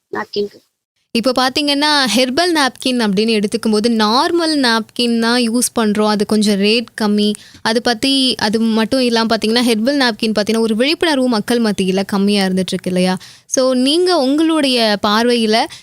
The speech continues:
Speaker 2: ஹெர்பல் நாப்கின் பத்தி பெண்களுக்கு எடுத்து சொல்லக்கூடிய விஷயங்கள்லாம் என்னவா இருக்கும்?
Speaker 1: அவங்க ஃபர்ஸ்ட் யோசிக்கிறது நார்மல் நாப்கின்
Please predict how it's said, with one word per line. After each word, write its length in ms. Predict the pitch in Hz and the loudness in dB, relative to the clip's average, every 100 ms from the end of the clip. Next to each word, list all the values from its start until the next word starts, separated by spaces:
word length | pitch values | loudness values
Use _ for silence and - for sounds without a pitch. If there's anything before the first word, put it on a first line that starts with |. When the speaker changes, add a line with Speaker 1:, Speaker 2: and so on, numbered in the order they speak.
| _ | _
Speaker 2:
ஹெர்பல் 420 | 262 269 381 349 | -2 0 0 2
நாப்கின் 400 | 311 247 247 233 | 0 -2 -2 -2
பத்தி 460 | 214 208 247 277 - | -2 -2 0 -2 -2
பெண்களுக்கு 600 | 285 294 403 415 311 - | -2 0 0 0 0 0
எடுத்து 280 | 277 233 254 | 0 0 0
சொல்லக்கூடிய 520 | 262 233 220 220 214 | 0 0 0 0 2
விஷயங்கள்லாம் 640 | 208 190 262 240 202 202 190 | 2 0 0 0 2 2 2
என்னவா 220 | 175 170 | 2 0
இருக்கும்? 280 | 180 - - _ _ _ | -2 -6 -16 _ _ _
Speaker 1:
அவங்க 280 | - 240 233 - | -8 -6 -6 -2
ஃபர்ஸ்ட் 360 | 247 - - | 0 0 0
யோசிக்கிறது 840 | 349 294 294 - 285 277 277 294 240 | 0 0 0 -2 0 -2 0 0 0
நார்மல் 360 | 233 277 285 | -2 -2 0
நாப்கின் 360 | 269 254 269 | -2 -2 -4